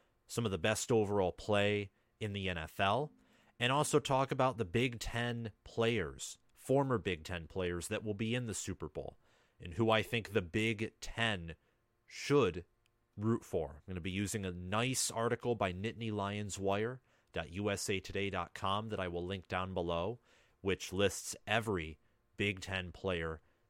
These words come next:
who's in the Super Bowl. And I will also link down below E S P N's own game preview, which lists the point spread, what E S P N's N F L Football Power Index thinks.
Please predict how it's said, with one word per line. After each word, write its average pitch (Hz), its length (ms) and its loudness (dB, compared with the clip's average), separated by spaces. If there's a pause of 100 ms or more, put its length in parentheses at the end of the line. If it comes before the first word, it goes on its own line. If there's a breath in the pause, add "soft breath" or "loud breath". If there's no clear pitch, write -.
(100)
who's 87 160 -8 (100)
in 104 400 -2 (160)
the 87 80 -8
Super 87 340 -4
Bowl. 82 360 -6 (500 soft breath)
And 113 160 0
I 113 60 4
will 110 180 6
also 107 400 2
link 101 400 -2
down 92 320 -2
below 87 400 0 (100)
E 90 160 -4
S 90 280 -4
P 95 200 -4
N's 82 540 -6
own 90 280 -4
game 82 460 -8 (280)
preview, 107 480 -2 (480 soft breath)
which - 200 -10
lists - 360 -6
the 82 100 -14
point 139 340 -4
spread, 127 520 -2 (360 soft breath)
what 104 320 2
E 107 160 0
S 101 220 -2
P 110 220 -2
N's 98 240 -2 (100)
N 104 160 -2
F 107 260 -2
L 104 200 2
Football 101 440 0
Power 101 440 0
Index 98 540 -4
thinks. - 560 -6